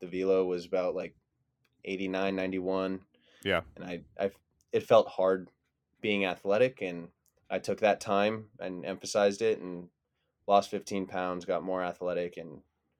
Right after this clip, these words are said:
Speaker 1: made some strides. And Walter is definitely a guy that got on,
Speaker 2: Mm-hmm.
Speaker 1: I, I don't know if he got on Tread or whatever the, um, program is that, either Driveline or Tread. I, I forget which program he did.
Speaker 2: Yeah.
Speaker 1: But that guy just,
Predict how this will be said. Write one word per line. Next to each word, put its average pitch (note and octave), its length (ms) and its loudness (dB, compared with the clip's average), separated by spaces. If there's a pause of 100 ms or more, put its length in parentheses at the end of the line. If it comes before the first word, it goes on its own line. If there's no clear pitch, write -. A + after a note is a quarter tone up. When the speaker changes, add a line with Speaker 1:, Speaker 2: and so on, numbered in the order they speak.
(300)
Speaker 1:
made G2 180 -2
some E2+ 140 -8
strides. G2+ 540 6
And E2+ 180 -8
Walter F#2+ 460 4
is - 100 -18
definitely F2 380 -8
a D#2 60 -14
guy D2+ 200 -6
that D2 200 -6 (580)
got G2 160 4
on, F2+ 180 2 (280)
Speaker 2:
Mm-hmm. F2+ 100 -10 (140)
Speaker 1:
I, - 20 2
I G2+ 40 2
don't G#2+ 100 2
know G2 80 2
if G2 100 -4
he G#2+ 60 -6
got G2+ 180 4
on F#2 160 0
Tread A#2 380 2
or F#2+ 240 -2
whatever G2 480 0
the, F2+ 440 -4
um, F2 400 -6 (680)
program G#2 420 2
is G2+ 220 -2
that, F#2+ 260 2 (140)
either F#2 180 -2
Driveline F2 440 0
or D#2+ 100 -10
Tread. D2+ 260 -8
I, D2 200 -6
I E2 120 -10
forget E2+ 240 -8
which - 320 -14
program D#2+ 380 -12
he F2 100 -20
did. E2+ 260 -8
Speaker 2:
Yeah. G2 180 4 (680)
Speaker 1:
But F#2+ 260 4 (320)
that F#2+ 220 4
guy F2+ 220 2
just, D#2 340 -10